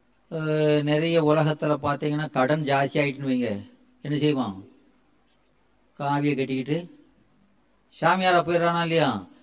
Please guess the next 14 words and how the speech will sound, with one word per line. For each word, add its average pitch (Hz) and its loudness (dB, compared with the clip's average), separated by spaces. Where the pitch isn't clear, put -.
ஆ, 139 -2
அது 165 0
போனா 160 -2
அது 156 0
துறவல்ல. 143 0
நம்ம 151 -10
பொண்டாட்டி 151 -4
ரொம்ப 139 -8
கஷ்டம், 151 -8
கஷ்டப்படுத்துறா 139 -6
அப்படின்னா 135 -2
சிலவன் 143 -2
என்ன 139 -2
ஆயிடுவான்? 127 -2